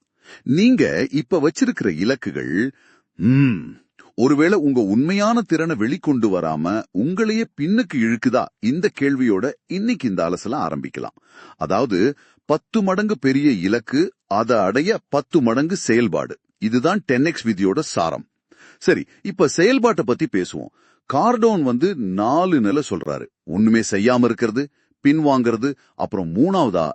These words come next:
நம்மள பலரும் சிக்கிக்கிற அந்த சாதாரணமா செயல்படுறது, நாலாவதா மிகப்பெரிய செயல்பாடு, அதாவது மேசிவ் ஆக்ஷன்.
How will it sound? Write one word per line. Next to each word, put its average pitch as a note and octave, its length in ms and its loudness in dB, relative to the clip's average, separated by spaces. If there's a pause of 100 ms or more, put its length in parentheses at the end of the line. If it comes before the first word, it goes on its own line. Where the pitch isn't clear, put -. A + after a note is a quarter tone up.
நம்மள E2 320 -2
பலரும் C#3+ 380 0
சிக்கிக்கிற C3 440 -6
அந்த D#2+ 240 -6 (160)
சாதாரணமா C#3+ 760 0 (100)
செயல்படுறது, D2+ 640 -6 (520)
நாலாவதா G#2+ 580 0 (120)
மிகப்பெரிய C#3+ 720 2
செயல்பாடு, D2+ 640 -6
அதாவது G#2 400 0
மேசிவ் G#2 540 -2
ஆக்ஷன். C2+ 360 -8